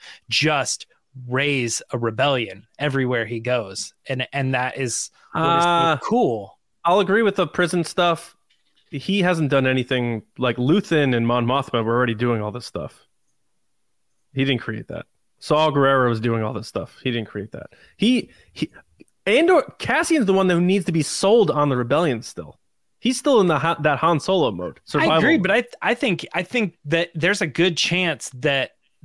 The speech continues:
Speaker 1: the, the heist would have failed, and he came in and saved
Speaker 2: I'm
Speaker 1: all
Speaker 2: not
Speaker 1: of us.
Speaker 2: saying that. Yeah,
Speaker 1: Yeah.
Speaker 2: I'm not saying that. But you said everything that's happening in the show is because of him. I, I have to disagree with that.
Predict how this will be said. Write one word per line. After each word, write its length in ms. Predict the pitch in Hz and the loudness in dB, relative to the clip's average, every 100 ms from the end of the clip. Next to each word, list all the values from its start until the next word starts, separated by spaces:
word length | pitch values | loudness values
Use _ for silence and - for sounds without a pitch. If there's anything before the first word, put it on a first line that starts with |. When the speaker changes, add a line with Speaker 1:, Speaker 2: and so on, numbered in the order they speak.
| 113 | -8
Speaker 1:
the, 240 | 113 143 117 _ _ _ _ _ | -2 -2 -4 _ _ _ _ _
the 100 | 151 | -4
heist 420 | 135 185 196 - 143 | -2 0 0 0 0
would 140 | 143 | 0
have 100 | 127 | -2
failed, 540 | - 175 143 95 - - _ _ | -4 -2 -2 -4 -16 -20 _ _
and 120 | 143 117 | -8 -6
he 220 | 202 208 | -4 -4
came 300 | 180 160 143 | -2 -2 -2
in 280 | 135 135 - - | -2 -4 -8 -6
and 380 | 131 120 117 - _ _ | -4 -4 -6 -12 _ _
saved 300 | - 160 139 | -6 -2 0
Speaker 2:
I'm 100 | 233 | 2
Speaker 1:
all 40 | 311 | 2
Speaker 2:
not 120 | 330 | 2
Speaker 1:
of 40 | |
us. 80 | 202 | 4
Speaker 2:
saying 260 | 269 262 196 | 4 4 2
that. 280 | 202 117 - - | 0 -2 -8 -2
Yeah, 340 | 170 147 - - | 2 2 0 -8
Speaker 1:
Yeah. 180 | 202 170 | -4 0
Speaker 2:
I'm 80 | 190 | 2
not 140 | 175 - | 0 0
saying 180 | 156 | 0
that. 240 | 160 123 - - | 0 -2 -2 -2
But 160 | 143 | 0
you 180 | 151 226 | 0 0
said 380 | - 175 143 - | 2 2 2 2
everything 400 | 165 190 180 180 | 2 2 2 2
that's 160 | 143 - | 0 0
happening 360 | 180 170 156 143 | -4 -2 -2 0
in 60 | |
the 100 | 131 | -2
show 220 | - 175 | 0 2
is 80 | 143 | 2
because 300 | - 147 123 | 0 -2 -2
of 100 | 110 | 0
him. 240 | 165 139 104 | 0 0 0
I, 160 | 135 170 | -2 -2
I 160 | 127 175 | 0 0
have 220 | 147 131 | 0 -2
to 80 | 120 | -6
disagree 340 | 92 - 110 127 | -12 -12 -10 -10
with 120 | - | -12
that. 140 | - | -20